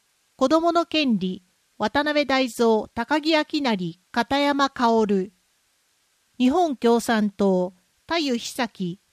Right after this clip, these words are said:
水上博史、森戸陽子。緑つながる、酒井悦子。以上七人。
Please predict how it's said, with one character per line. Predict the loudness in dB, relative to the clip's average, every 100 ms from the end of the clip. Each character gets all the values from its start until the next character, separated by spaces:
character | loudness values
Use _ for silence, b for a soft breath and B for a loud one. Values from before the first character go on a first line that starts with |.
| -4
水 | -2 -2
上 | 0 0 0
博 | 0 0
史、 | 0 -6 -8 -4
森 | -2 0 4
戸 | 4
陽 | 6 4 2
子。 | -6 -10 -10 _ _ _ _ _ _ _ _ _ -6
緑 | -2 0 0 -2
つ | -2
な | 0 2
が | 0
る、 | 0 -2 -4 -12
酒 | -6 -2 0 0
井 | 0
悦 | -2 -8
子。 | -10 -12 -12 _ _ _ _ _ _ _ _ _ _ -8
以 | -6
上 | 2 4 4
七 | 2 0 0
人。 | -2 -2 -6 -12